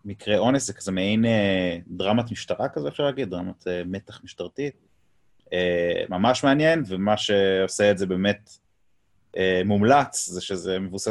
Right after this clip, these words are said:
על סיפור אמיתי, וזה פשוט לא, לא סביר שזה ככה. אה, אז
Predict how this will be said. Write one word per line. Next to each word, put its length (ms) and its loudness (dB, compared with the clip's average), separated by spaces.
על 60 -2
סיפור 300 -2
אמיתי, 420 0
וזה 220 -8
פשוט 280 -6
לא, 440 -2
לא 140 -4
סביר 300 -6
שזה 280 -14
ככה. 220 -12
אה, 340 -12
אז 140 -12